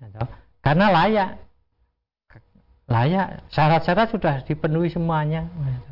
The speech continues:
Syarat, lah berbeda dengan suap, gitu. Suap itu syaratnya ada yang kurang, gitu. Nah, kurang, ada yang itu,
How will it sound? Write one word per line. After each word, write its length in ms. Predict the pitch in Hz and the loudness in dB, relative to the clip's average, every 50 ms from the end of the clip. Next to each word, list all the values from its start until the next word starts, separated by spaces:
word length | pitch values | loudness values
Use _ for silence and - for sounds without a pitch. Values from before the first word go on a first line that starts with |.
| - - - - _ _ _ _ _ _ _ - _ _ _ _ - | -20 -20 -20 -20 _ _ _ _ _ _ _ -20 _ _ _ _ 0
Syarat, 360 | - 107 110 127 131 123 - 139 | 2 2 2 2 0 -2 -2 0
lah 160 | 127 113 110 90 | 0 0 0 2
berbeda 480 | - 123 107 120 120 113 120 170 196 190 | 2 2 4 4 2 4 4 2 2 2
dengan 240 | 170 143 135 135 139 | 2 0 0 0 0
suap, 680 | - - 156 165 175 165 156 156 156 151 151 156 - - - | 0 -2 0 0 2 2 2 0 0 -2 -4 -8 -12 -20 -20
gitu. 360 | 123 110 101 98 104 101 104 107 - - - - _ _ _ _ _ - - | -18 -18 -18 -12 -6 -6 -6 -6 -6 -12 -20 -20 _ _ _ _ _ -8 -2
Suap 320 | - 131 127 131 127 123 | 2 4 4 4 4 2
itu 640 | 143 131 120 117 - 175 196 214 220 220 214 202 196 - - _ _ _ _ _ _ _ _ _ _ _ _ _ _ - | 2 0 0 0 2 2 4 4 4 2 2 -2 -4 -10 -18 _ _ _ _ _ _ _ _ _ _ _ _ _ _ -2
syaratnya 800 | - 156 151 151 156 156 156 156 160 160 165 196 233 233 208 196 | 0 2 4 4 4 2 2 2 0 0 2 2 2 2 0 0
ada 160 | - - 151 | 0 2 2
yang 240 | 147 147 143 139 147 143 | 2 2 2 2 0 -2
kurang, 480 | - 185 190 190 170 160 165 175 175 190 185 - | -2 -2 0 0 0 0 0 -2 -4 -6 -8 -12
gitu. 460 | - 127 117 113 110 104 110 110 110 117 - _ _ _ _ _ _ _ _ _ _ _ _ - 104 | -18 -20 -20 -20 -20 -20 -20 -20 -20 -20 -20 _ _ _ _ _ _ _ _ _ _ _ _ -2 0
Nah, 320 | 98 95 98 95 95 92 - | 2 2 2 2 0 -2 -2
kurang, 560 | 117 113 117 135 143 139 139 135 135 123 - | -2 -2 0 0 0 0 0 -2 -4 -4 -4
ada 320 | 123 110 101 - 117 110 | -4 -4 -4 -2 -2 -2
yang 560 | 107 104 104 98 98 98 101 98 98 95 98 - - - _ _ _ _ _ _ - | 0 0 -2 -2 -2 -2 -2 -2 -4 -4 -6 -8 -14 -20 _ _ _ _ _ _ 0
itu, 240 | 110 95 - 123 | 0 2 2 2